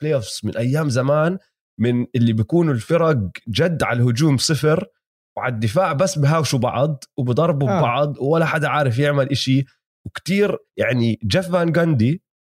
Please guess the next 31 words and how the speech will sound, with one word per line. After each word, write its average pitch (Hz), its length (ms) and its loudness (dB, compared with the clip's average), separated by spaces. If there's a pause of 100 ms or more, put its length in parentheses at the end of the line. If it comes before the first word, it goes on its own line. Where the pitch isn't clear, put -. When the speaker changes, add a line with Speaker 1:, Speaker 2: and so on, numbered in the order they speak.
(480)
Speaker 1:
وهو 123 100 2
عم 156 160 0
بيحضر 160 360 2
هالمباراة 135 400 0
عم 165 160 -2
بتذكر 151 480 -2
أيام 175 320 2
نيويورك 147 680 0 (240)
لما 120 180 0
كان 135 260 0
يلعبوا 151 440 2
Speaker 2:
أيوة. - 140 2
Speaker 1:
ضد 127 60 0
ميامي 131 540 2
والسلا-، - 640 -2
السلاسل 135 560 0
هدول. 120 480 2 (520)
فما 160 180 2
بعرف 226 260 0
كيف 208 160 0
تحكي 156 360 -2
لي 147 120 2
إنها 127 220 0
أسوأ 139 260 -2
مباراة. 123 420 0
أنا 170 80 2
كتير 233 280 -2
انبسطت 170 560 -2
يا 120 80 2
زلمة، 107 340 2
أنا 135 420 2